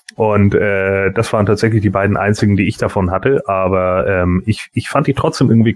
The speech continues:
cool. Ich mochte die Designs, ich mochte auch die freakigen Figuren, also gerade auch die Bad Guys hier natürlich meistens lieber.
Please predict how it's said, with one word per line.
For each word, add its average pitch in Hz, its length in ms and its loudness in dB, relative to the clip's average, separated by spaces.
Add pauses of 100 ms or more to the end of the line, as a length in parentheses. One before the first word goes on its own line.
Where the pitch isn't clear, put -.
cool. 151 140 4
Ich 101 100 0
mochte 110 280 -2
die 104 140 0
Designs, 98 520 0
ich 123 140 -2
mochte 110 260 -2
auch 98 120 -2
die 104 100 0
freakigen 107 480 0
Figuren, 104 360 2
also 98 200 0
gerade 95 240 0
auch 95 100 -2
die 104 120 -2
Bad 98 280 -2
Guys 104 240 -2
hier 101 160 0
natürlich 95 380 0
meistens 98 420 -2
lieber. 120 380 2